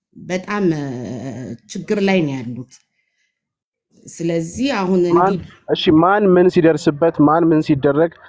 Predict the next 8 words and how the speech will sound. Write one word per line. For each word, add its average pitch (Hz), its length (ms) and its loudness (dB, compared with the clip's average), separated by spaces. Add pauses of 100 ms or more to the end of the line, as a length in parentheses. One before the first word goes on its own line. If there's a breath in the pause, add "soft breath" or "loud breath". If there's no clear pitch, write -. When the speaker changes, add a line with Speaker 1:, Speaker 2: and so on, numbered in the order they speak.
(160 loud breath)
Speaker 2:
አንደኛው 143 420 2
ፋኖ 147 320 -2
ምን 147 140 0
አረገ፣ 135 280 0
ሁለተኛው 135 500 0
ፋኖ 143 320 -2
ምን 139 140 0
አረገ፣ 139 240 0